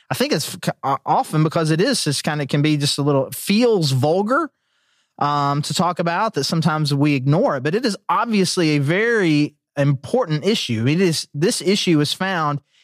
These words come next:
in multiple of Paul's letters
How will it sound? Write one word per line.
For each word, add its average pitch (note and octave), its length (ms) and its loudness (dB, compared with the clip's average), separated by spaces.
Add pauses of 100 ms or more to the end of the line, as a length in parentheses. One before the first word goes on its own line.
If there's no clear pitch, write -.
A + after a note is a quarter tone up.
(100)
in E3 320 0
multiple D#3 1000 0 (380)
of C#3+ 160 -2
Paul's B2 400 0
letters D3+ 560 0